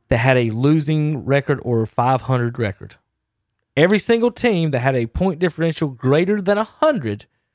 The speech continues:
made the playoffs in N F L history since nineteen ninety. The only team that did not make the playoffs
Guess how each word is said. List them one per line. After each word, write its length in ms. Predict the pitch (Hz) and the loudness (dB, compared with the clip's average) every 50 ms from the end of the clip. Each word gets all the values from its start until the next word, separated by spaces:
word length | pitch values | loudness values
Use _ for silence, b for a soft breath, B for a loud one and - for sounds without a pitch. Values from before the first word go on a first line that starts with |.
| _ _ _ _ _ _ _ _ _ - | _ _ _ _ _ _ _ _ _ 0
made 400 | 127 127 139 151 160 170 170 151 | 2 4 4 4 2 2 0 -4
the 60 | 175 - | -6 -4
playoffs 520 | - 170 165 143 131 123 120 120 - - | -2 0 0 2 0 0 -2 -4 -6 -6
in 60 | 120 | -6
N 60 | 123 | -6
F 120 | 127 - 139 | -4 -2 0
L 120 | 131 120 | 0 0
history 380 | 110 123 127 117 - - 117 110 | 0 -2 -4 -4 -4 -4 -6 -4
since 240 | - 113 101 - - | -4 -6 -6 -4 -2
nineteen 460 | 110 110 113 - - 123 120 117 113 | -2 -2 -2 -4 -4 -2 -2 0 0
ninety. 380 | 110 104 104 101 92 - - - | 0 0 0 -2 -4 -8 -10 -6
The 180 | - 107 110 - - | -2 -2 -2 0 0
only 340 | 151 180 202 208 214 214 | 0 2 2 2 2 0
team 380 | 208 - - 220 214 185 156 131 | 0 0 0 0 2 2 0 -2
that 120 | 120 104 | -2 -2
did 160 | 117 143 156 165 | 0 0 0 2
not 240 | 185 185 175 - | 2 0 0 0
make 240 | 139 160 175 165 - | -2 -2 -2 -2 -2
the 80 | - 151 | -4 -4
playoffs 680 | - - 165 175 156 143 131 120 127 131 - - - | -2 0 2 2 2 2 0 0 -2 -4 -8 -12 -20